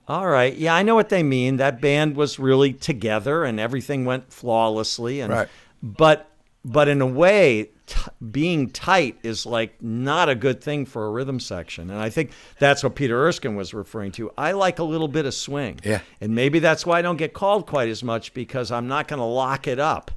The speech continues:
Speaker 2: Right.
Speaker 1: I'm gonna have a certain element of it. And I think what you're saying is I'm that's what keeps me feeling like it's fresh, 'cause I allow that to be in
Speaker 2: Y-,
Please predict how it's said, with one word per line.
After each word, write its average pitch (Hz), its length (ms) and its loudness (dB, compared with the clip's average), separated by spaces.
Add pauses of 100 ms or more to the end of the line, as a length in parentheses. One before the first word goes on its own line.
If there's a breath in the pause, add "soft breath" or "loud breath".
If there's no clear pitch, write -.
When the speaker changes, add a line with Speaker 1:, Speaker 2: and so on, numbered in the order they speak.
Speaker 2:
Right. 113 240 -4
Speaker 1:
I'm 120 160 -2
gonna 143 240 2
have 139 220 0
a 131 140 4
certain - 540 -4
element 143 540 0
of 113 140 -6
it. 120 40 -6
And 120 80 -4
I 123 120 2
think 131 160 -2
what 123 100 0
you're 180 160 4
saying 120 340 -2
is 104 200 -6
I'm 131 260 0 (500 soft breath)
that's 147 320 0
what 135 160 -2
keeps - 400 -8
me 117 480 -4
feeling 123 500 -4
like 98 160 -6
it's 87 140 -14
fresh, 110 460 -6
'cause 104 180 -10
I 113 120 -2
allow 110 580 4
that 110 300 -2
to - 100 -10
be 113 220 -4
in 135 100 -2
Speaker 2:
Y-, 139 60 -4